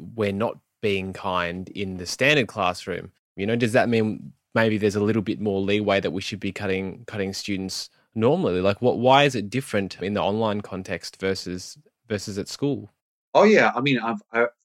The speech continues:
Speaker 2: one of the things I, I frequently say when I talk about routines and norms is that the bedrock of routines and norms is consistency, and the higher the consistency, the better.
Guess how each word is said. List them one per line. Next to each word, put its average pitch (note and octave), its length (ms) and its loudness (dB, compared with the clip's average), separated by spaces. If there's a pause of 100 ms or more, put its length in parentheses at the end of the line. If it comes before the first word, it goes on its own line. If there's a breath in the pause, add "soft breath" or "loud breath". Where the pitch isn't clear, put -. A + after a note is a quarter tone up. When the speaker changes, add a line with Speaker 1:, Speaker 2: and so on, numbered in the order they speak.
(400)
Speaker 2:
one A2+ 240 4
of E3+ 60 4
the E3 40 -2
things B2 160 0
I, G2 200 8
I G2+ 140 -4
frequently G#2 360 0 (280)
say A2 180 4
when G2 100 4
I F#2+ 40 0
talk G2+ 240 2
about F2+ 340 4 (440)
routines G2 380 4
and F2 140 2
norms F#2 480 4 (420 loud breath)
is G#2+ 120 4
that G#2+ 100 6
the G2+ 80 6
bedrock C#3+ 500 6
of A2+ 60 2
routines G#2 320 4
and F2+ 100 0
norms F#2 280 0
is F2 100 -6
consistency, F2 760 0
and E2+ 100 0
the F2 60 4
higher A2+ 320 8
the G#2+ 100 4
consistency, F#2 600 -2
the E2 100 -2
better. F2 480 4